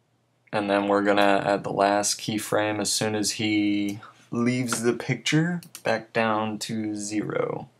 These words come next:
Enter. Alright, so now we got this cool little disappearing. There you go. And then we're gonna add one more effect to it.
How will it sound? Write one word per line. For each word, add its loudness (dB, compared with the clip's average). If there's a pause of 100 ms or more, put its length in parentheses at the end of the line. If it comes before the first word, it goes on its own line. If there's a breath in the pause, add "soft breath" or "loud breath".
(200)
Enter. -10 (1000 loud breath)
Alright, 2
so -4
now 2
we 2
got 0
this 0 (460)
cool 2
little 10 (1700)
disappearing. -2 (4000 soft breath)
There 4
you 0
go. -2 (720 loud breath)
And 0
then 2
we're 4
gonna 6
add 8
one 6
more 8
effect 6
to 8
it. 4